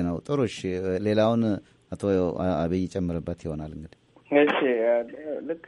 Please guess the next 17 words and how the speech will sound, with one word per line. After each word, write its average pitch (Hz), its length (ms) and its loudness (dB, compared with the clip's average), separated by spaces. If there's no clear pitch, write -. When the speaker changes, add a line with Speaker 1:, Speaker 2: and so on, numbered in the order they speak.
Speaker 2:
ነው። 147 140 0
ይሄ 135 160 -6
የ-፣ 123 240 -6
የ-, 131 180 -2
በየከተማው 139 800 0
እንደሚታወቀው፣ 151 880 0
እ፣ 131 120 -4
ዋሽንግተን 127 500 -2
ዲ 127 120 -16
ሲ 131 180 -8
አካባቢ 123 600 -4
እና 120 160 -8
በአትላንታ 117 580 -6
ወይ 113 200 -4
በሲያትል 117 560 -6
በምናደርግበት 123 840 2
ጊዜ 156 200 -8